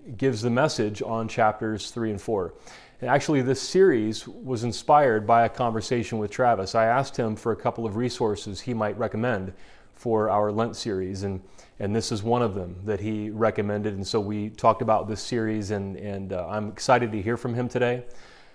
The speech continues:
Uh, Travis has a heart for growing as a follower of Jesus Christ. Uh, and,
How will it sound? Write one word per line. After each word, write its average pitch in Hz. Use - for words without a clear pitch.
Uh, 98
Travis 139
has 123
a 123
heart 127
for 110
growing 127
as 107
a 110
follower 113
of 101
Jesus 101
Christ. 92
Uh, 107
and, 110